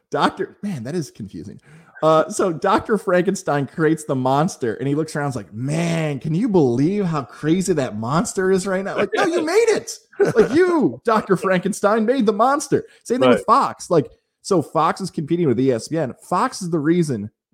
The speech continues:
Speaker 1: Big Ten's expanding, so they get more games, more programming, more commercials. And Fox is looking around like they're in this, like,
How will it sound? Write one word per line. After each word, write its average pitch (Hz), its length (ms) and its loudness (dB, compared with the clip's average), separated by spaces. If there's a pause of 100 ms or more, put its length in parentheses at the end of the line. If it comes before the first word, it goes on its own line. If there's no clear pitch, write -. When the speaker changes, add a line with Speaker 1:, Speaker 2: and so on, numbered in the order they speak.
Speaker 1:
Big 131 240 2
Ten's 147 460 -2
expanding, 160 640 -2
so 117 120 -8
they 110 120 -2
get 120 180 -2
more 90 180 -6
games, 127 340 -6
more 101 180 -6
programming, 139 400 0
more 107 160 -4
commercials. 127 400 -6
And 104 120 -10
Fox 151 380 -6
is 135 80 -8
looking 139 220 -4
around 127 200 -2
like 120 120 -6
they're 120 100 -4
in 127 120 -4
this, 123 140 -10
like, 101 140 -6